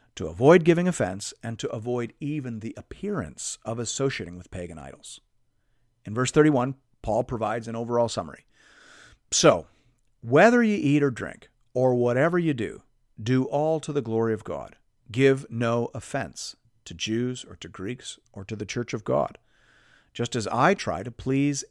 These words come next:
everyone in everything I do, not seeking my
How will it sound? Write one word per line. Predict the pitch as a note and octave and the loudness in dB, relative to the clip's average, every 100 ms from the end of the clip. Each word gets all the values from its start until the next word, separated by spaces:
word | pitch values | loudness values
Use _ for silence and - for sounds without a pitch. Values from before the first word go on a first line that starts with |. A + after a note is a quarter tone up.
| _ | _
everyone | C#3+ F3+ F3 A#2 G2 G#2 - | 0 2 2 0 -2 -10 -12
in | B2+ A#2+ | -12 -10
everything | - C#3 D3+ C#3+ C#3+ | -6 -2 -2 -2 -4
I | A#2+ A#2+ | -2 -2
do, | A#2 D3+ E2+ - _ _ _ _ | -2 -4 -4 -10 _ _ _ _
not | - B2 D#3+ G3+ - | -4 4 6 6 2
seeking | - - C#3+ B2 G#2+ | -2 0 0 -2 -6
my | G2 F#2 | -6 -8